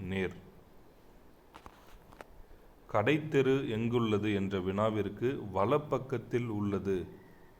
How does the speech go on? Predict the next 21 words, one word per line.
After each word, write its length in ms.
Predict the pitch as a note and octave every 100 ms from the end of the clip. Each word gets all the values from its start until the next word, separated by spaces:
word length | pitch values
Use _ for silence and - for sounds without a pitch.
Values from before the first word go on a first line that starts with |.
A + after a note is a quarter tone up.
| - -
வலப்பக்கத்தில் 800 | F#2+ A2 A#2 A#2 G#2 G#2+ G2+ A2
உள்ளது. 480 | F#2+ F#2 F#2 F2+ F#2+ - - - - - - - - - - - - - - - - - - - - - - - - - - - - - -
இதுல 220 | B2 A2+
வந்து 240 | A2 A#2
எந்த 280 | A#2 A#2 B2+
விடை 220 | A#2 G#2
சரியா 300 | G2+ G2 G2+
இருக்கும் 260 | G2 F#2+ F#2+
பாருங்க. 360 | F#2+ F#2 F#2 F#2 - - -
கடத்தெரு 480 | F#2 G2+ A#2+ B2 A2+
வந்து 280 | G2+ G#2 A2
எங்குள்ளது 480 | G2 G#2 G#2 B2 A2
இப்-, 360 | G2+ - G2+
வலப்பக்கம் 600 | F2+ G#2 A2+ A2 G#2 G#2+
ஒரு 160 | G2+ F#2+
சுட்டி 420 | - G#2+ - C#3
காட்டி 320 | A2 G#2 G#2+
நம்ம 200 | A#2 G2+ G2
சொல்றதால 560 | G2 F#2+ G2 F#2 A#2 - - - -
அது 200 | G2 F#2+
வந்து 380 | G2 G2+ C#3 F3